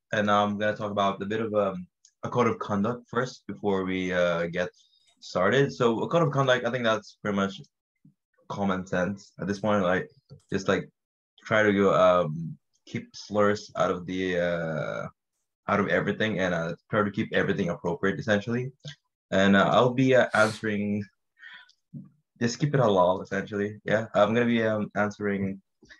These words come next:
two of the, we have two questions right now. And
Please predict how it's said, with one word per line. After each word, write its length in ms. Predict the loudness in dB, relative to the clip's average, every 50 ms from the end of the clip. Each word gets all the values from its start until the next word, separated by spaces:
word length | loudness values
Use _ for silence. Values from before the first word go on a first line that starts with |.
| _ _ -4 0
two 160 | 2 2 2
of 60 | 2
the, 160 | 0 -4 -6 -12 _ _ _ 2
we 100 | 4 6
have 240 | 6 6 4 2
two 100 | 2 2
questions 500 | 4 4 4 2 2 4 2 2 2 4
right 140 | 4 4 4
now. 240 | 2 2 0 -2 -6 -8 -10 -8
And 560 | -4 -2 -2 0 0 0 -2 -2 -2 -2 -2